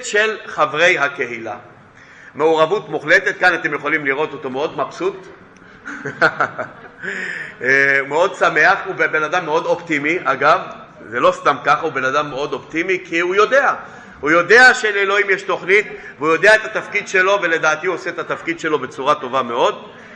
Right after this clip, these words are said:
והוא שם את האצבע שלו, לדעתי, על ה-, על הדבר החשוב שאנחנו מדברים עליו היום. הפרויקט ה-, הזה שנקרא Total Membership Involvement, מעורבות מוחלטת של חברי הקהילה,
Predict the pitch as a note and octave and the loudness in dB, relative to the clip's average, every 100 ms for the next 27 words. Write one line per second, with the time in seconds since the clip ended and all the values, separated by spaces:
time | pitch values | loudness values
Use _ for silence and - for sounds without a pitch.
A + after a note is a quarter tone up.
0 | - - - A2+ C3+ D3+ D#3 - - G3+ | -20 -20 -18 0 6 8 6 2 2 2
1 | G#3 F3+ F3+ A3 A3 F#3 F3+ F3+ E3+ F#3 | 4 2 2 0 0 -2 -2 -2 0 2
2 | G3 D#3+ D#3 D3+ D3 D3 G#3 G#3 E3 D#3 | 2 2 -2 2 2 2 -2 0 2 0
3 | D3 D3+ D3 C#3 C#3 C3 B2+ F#3 F3+ - | -4 -6 -2 -2 -2 -4 0 0 0 -6
4 | - - - - E3+ A#3 A3+ G#3+ G#3+ G#3+ | -16 -18 -16 -10 -6 -6 0 2 2 0
5 | A3 G#3+ D4 D#4+ B3+ E3 C#3+ B2+ G#2+ - | -2 0 0 2 2 2 -2 -4 -10 -16
6 | - - _ - - - - - - - | -20 -20 _ -20 -20 -20 -20 -20 -20 -20
7 | - - G3+ G3+ A3 A3+ C#4 C#4 - G#3+ | -6 4 4 6 4 6 6 4 2 6
8 | G3 F3+ E3+ - D#3 D3 E3 D#3 E3 D3+ | 8 6 4 0 -2 0 -2 -2 -6 -8
9 | D3+ D#3+ F#3+ - G3 F#3+ E3+ F3+ F#3 F3+ | -6 2 2 2 0 0 0 -2 -2 -4
10 | - E3 - D3 C#3 G3 E3+ C3 C#3+ D3+ | -2 -6 -4 -4 0 0 0 0 0 0
11 | - - C#3 C3+ D3+ E3+ F#3+ D#3 D3+ F3 | -6 -6 -2 2 2 2 -2 -4 0 2
12 | F#3 E3+ D#3+ C#3 C#3 C3 E3 E3 D3 C#3 | 2 -2 -4 -4 -4 2 4 4 0 -2
13 | D3+ G#3+ | 4 2